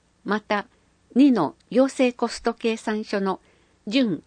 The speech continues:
経常行政コストは、三の純資産変動計算書の純経常行政コストと同額です。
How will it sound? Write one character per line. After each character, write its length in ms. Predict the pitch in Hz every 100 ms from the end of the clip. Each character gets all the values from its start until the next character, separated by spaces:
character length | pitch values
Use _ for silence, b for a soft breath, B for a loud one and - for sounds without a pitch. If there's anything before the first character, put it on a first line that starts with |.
| -
経 220 | 254 262
常 200 | 233 220
行 180 | 196 233
政 320 | 233 220 208
コ 100 | -
ス 140 | 196 -
ト 160 | 165
は、 160 | 147 143 _ _ _
三 380 | - 233 240 233
の 220 | 208 208 _ _ _ -
純 280 | 208 262
資 180 | 262 254
産 280 | - 226 220
変 280 | 226 240 233
動 180 | 233 220
計 220 | - 214
算 280 | - 202 196
書 160 | 202
の 220 | 180 180 - b b b -
純 380 | 202 269 185 - -
経 240 | 254 254
常 240 | 247 233 202
行 180 | 214
政 320 | 233 - 220 -
コ 140 | 214
ス 120 | -
ト 100 | 156
と 240 | - 151 -
同 200 | 175 170
額 300 | 160 156 -
で 140 | 135 131
す。 240 | - -